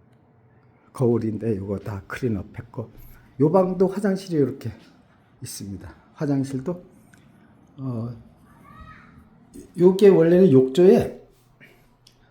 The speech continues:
이게 미닫이가 있었는데 그게 여기 캘리포니아는 그 석회가 많아갖고 그 미닫이가 첫 번에 입주할 때 깨끗한데 한 일 년만 지나면 막 더럽더라고요. 그래서 아예 이렇게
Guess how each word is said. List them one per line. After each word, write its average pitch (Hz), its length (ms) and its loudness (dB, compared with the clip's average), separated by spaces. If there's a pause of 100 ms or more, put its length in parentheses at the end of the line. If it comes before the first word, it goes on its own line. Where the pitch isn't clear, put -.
(160)
이게 143 360 6
미닫이가 151 500 2
있었는데 147 760 -2 (560)
그게 180 280 4
여기 165 360 2
캘리포니아는 196 760 2
그 160 480 -2
석회가 180 520 2
많아갖고 131 680 -2
그 - 100 -4
미닫이가 131 720 -4 (580)
첫 - 220 -16
번에 196 280 6
입주할 165 420 2
때 170 120 -4
깨끗한데 175 640 -2
한 180 340 -2
일 143 160 -2
년만 147 300 2
지나면 151 380 -2
막 220 280 -2
더럽더라고요. 156 880 2
그래서 143 260 0
아예 131 360 -2 (440)
이렇게 123 500 -8